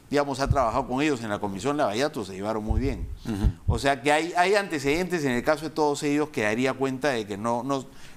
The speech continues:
Speaker 1: no se sentirían muy, muy lejos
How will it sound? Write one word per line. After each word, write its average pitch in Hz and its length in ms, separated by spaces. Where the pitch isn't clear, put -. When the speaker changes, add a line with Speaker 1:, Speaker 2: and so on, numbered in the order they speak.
Speaker 1:
no 151 160
se 156 140
sentirían 120 720
muy, 117 420
muy 135 180
lejos 139 600